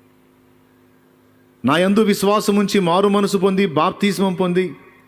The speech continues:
రక్షణానుభవంలోనికి వచ్చిన వానికి నేను ఒక ప్రామిస్ చేస్తున్నాను, ఏంటంటే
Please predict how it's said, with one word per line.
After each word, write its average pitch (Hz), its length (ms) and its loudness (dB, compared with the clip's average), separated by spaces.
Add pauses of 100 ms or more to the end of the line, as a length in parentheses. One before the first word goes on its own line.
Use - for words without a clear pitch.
(680)
రక్షణానుభవంలోనికి 190 920 0
వచ్చిన 180 260 0
వానికి 160 640 0 (240)
నేను 143 140 2
ఒక 139 180 -4
ప్రామిస్ 147 440 -2
చేస్తున్నాను, 143 400 0
ఏంటంటే 127 540 -2